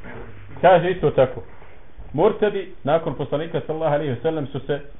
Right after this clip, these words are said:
razišli, jel tako, u svom riddetu. Nisu svi isti riddet učinili.” Imam je poznato. Neki su slijedili Musejlemu,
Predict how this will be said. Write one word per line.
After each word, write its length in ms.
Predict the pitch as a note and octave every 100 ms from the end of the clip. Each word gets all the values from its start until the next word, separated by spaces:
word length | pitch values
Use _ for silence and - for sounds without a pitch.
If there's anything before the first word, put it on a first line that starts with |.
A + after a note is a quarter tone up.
| -
razišli, 520 | A#2+ D3+ C3+ A2+ G#2
jel 100 | G2
tako, 280 | G2 D3 - - - - -
u 80 | C3
svom 280 | C#3+ D#3 C3+
riddetu. 460 | C#3 G#2+ G2 -
Nisu 260 | B2 E3+ E3 -
svi 160 | F3
isti 300 | E3 - D3
riddet 260 | D3 B2+ A#2
učinili.” 440 | D#3 C3 G2 G2
Imam 200 | A#2+ D#3
je 80 | D3+
poznato. 420 | E3 D3+ A2+ F2+ - - - C3
Neki 300 | E3 E3 C3+
su 80 | C3
slijedili 420 | - D3+ E3 D3+
Musejlemu, 500 | C#3+ C3 E3 D#3 D3